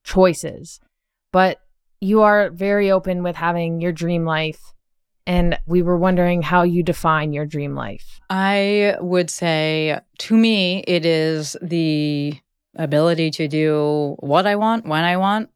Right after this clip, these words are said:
Speaker 2: with whoever I want, for as long as I want. Like, if you need, like, you know, when people are like, "What's the exact thing?" I'm like, "Well, clearly it's living here, but living with palm trees, that's, like, the biggest thing. I need warm weather. I'm grossly affected by the weather." But it is the ability to do what I want, when I want,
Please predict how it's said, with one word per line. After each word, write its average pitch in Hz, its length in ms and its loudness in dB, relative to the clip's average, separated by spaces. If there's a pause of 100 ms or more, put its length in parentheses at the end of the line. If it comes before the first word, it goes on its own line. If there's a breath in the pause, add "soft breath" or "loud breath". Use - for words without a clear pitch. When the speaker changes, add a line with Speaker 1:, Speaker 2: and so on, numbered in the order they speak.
Speaker 2:
with 156 260 -8
whoever 180 360 2
I 156 100 0
want, 143 340 -4
for 139 320 -2
as 139 160 -4
long 131 200 -10
as 139 100 -16
I - 80 -12
want. - 320 -16 (280)
Like, 139 220 -6 (120)
if 165 200 -6
you 180 80 0
need, 180 220 2
like, 160 120 2
you 175 60 -2
know, 139 140 -4 (120)
when 180 100 -2
people 196 200 2
are 185 60 2
like, 170 160 0
"What's 240 140 -2
the 214 80 -4
exact 220 320 -2
thing?" 160 160 -6
I'm 147 60 -6
like, 160 160 -4
"Well, 156 160 -4
clearly 170 340 -2
it's 151 140 -8
living 151 220 -4
here, 151 420 -2 (100)
but 143 360 -2 (400)
living 156 420 -4
with 156 140 -2
palm 175 240 -2
trees, 143 280 -8
that's, 147 200 -4 (160)
like, 143 220 -6
the 147 100 -2
biggest 147 340 -4
thing. 131 140 -8
I 156 60 0
need 202 180 2
warm 156 220 2
weather. - 240 -6
I'm 156 160 -4
grossly 175 480 0
affected 139 340 -10
by 92 140 -8
the 95 100 -12
weather." 98 380 -10
But 147 200 0
it 156 140 0
is 156 140 -4
the 170 100 0
ability 165 440 -2
to 143 60 -8
do 151 120 -4
what 190 160 0
I 185 100 0
want, 170 200 -4
when 170 160 -2
I 160 80 0
want, 156 340 -4